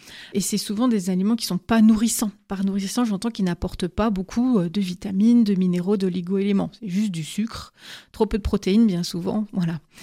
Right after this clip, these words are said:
Ça serait le premier conseil. Donc, trop de produits, euh, ultra transformés. Ensuite, euh, je dirais des assiettes qui sont pas équilibrées. Souvent, euh, dans notre alimentation française, on va construire notre plat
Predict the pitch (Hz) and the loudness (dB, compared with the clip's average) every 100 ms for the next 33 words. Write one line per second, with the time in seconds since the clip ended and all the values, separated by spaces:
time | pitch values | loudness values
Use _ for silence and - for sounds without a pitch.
0 | - - - 254 - 208 - 226 226 214 | -18 -18 -6 -4 -2 -2 2 2 2 -2
1 | - - 214 233 233 - 190 202 226 214 | -4 -6 -2 -2 -2 -2 -2 0 0 0
2 | 190 180 226 202 - 196 190 - - - | 0 -2 -4 -4 -6 -8 -6 -6 -8 -10
3 | - - 208 - 269 - 202 190 190 214 | -8 -4 -4 -4 -8 -4 -2 -2 -2 -2
4 | 226 190 185 - 254 254 202 214 220 220 | -2 -2 -2 -2 -4 -4 -2 0 2 2
5 | 226 - 214 196 196 170 - - _ - | 0 0 0 0 -2 -6 -10 -16 _ -20
6 | - - - 208 190 233 262 247 196 190 | -20 -10 -8 -6 -4 0 2 2 2 2
7 | 180 180 180 175 175 175 - 190 190 185 | 0 0 -2 -2 -2 -4 -6 -6 -4 -4
8 | 185 180 180 - 185 - 220 254 202 190 | -6 -10 -12 -8 -8 -4 -4 -2 -2 -4
9 | 180 185 180 180 175 _ - 226 - - | -2 -4 -2 -6 -10 _ -2 -2 -4 -6
10 | 247 220 196 196 - 202 - 202 247 | -4 -2 0 0 0 -4 -2 -2 -2